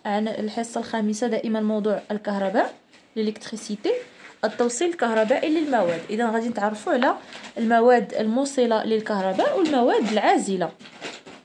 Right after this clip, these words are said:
بطبيعة الحال، آه، مرجع، آه، المنير في النشاط العلمي للسنة الرابعة من التعليم الابتدائي، الصفحة واحد و-، وستون.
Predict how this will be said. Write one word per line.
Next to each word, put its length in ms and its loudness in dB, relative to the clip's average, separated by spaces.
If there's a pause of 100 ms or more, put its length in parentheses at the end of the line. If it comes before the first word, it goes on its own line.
(180)
بطبيعة 460 6
الحال، 300 2 (440)
آه، 180 6
مرجع، 440 4
آه، 500 2
المنير 500 2
في 120 -8
النشاط 340 0
العلمي 260 0
للسنة 320 -2
الرابعة 340 0
من 120 0
التعليم 320 -4
الابتدائي، 520 -4
الصفحة 460 0
واحد 380 0
و-، 180 2 (460)
وستون. 840 0